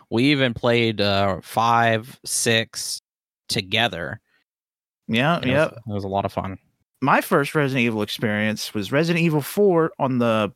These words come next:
Speaker 2: PlayStation two. Uh, I didn't
Speaker 1: My
Speaker 2: like it then, but now it's
Speaker 1: Oh.
Speaker 2: different.
Speaker 1: Yeah, yeah. Uh, my first Resident Evil experience was Res-,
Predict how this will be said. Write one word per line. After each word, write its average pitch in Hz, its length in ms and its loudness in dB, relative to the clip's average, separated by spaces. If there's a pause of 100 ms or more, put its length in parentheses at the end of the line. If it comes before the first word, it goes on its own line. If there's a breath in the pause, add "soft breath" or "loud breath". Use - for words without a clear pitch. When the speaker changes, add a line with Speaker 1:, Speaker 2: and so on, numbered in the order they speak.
(120)
Speaker 2:
PlayStation 170 760 0
two. 135 560 -2 (1400)
Uh, 98 240 2
I 151 260 4
didn't 101 340 2
Speaker 1:
My 147 60 -2
Speaker 2:
like 147 300 0
it 95 180 -8 (220)
then, 139 400 0
but 110 240 0
now 165 240 0
it's 170 100 -4
Speaker 1:
Oh. - 60 -6
Speaker 2:
different. 113 300 -4 (800 loud breath)
Speaker 1:
Yeah, 311 140 0
yeah. 110 340 2 (280 loud breath)
Uh, 117 160 2
my 151 160 0
first 160 320 0
Resident 127 220 0
Evil 120 160 0
experience 117 340 -2
was 110 140 -2
Res-, 117 280 0